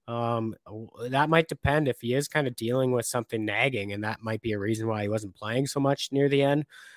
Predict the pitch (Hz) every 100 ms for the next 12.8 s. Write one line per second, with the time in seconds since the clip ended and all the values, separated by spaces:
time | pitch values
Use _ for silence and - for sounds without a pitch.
0 | - 160 208 226 - - 254 220 175 190
1 | 170 - - 143 - 190 180 127 143 220
2 | 262 165 185 196 185 190 - _ - _
3 | 139 156 151 - 165 180 - 190 - 175
4 | 175 170 175 175 - _ _ - 131 135
5 | 127 185 - 180 160 165 143 139 - 135
6 | 131 135 131 - _ - _ - 147 147
7 | 143 147 147 151 143 160 196 220 233 220
8 | - 208 190 170 160 165 - - 180 180
9 | 160 156 147 - 139 135 139 131 - 131
10 | 131 131 - - - _ 131 135 139 -
11 | 196 190 - _ 220 233 277 294 311 -
12 | 190 196 202 202 202 196 - 123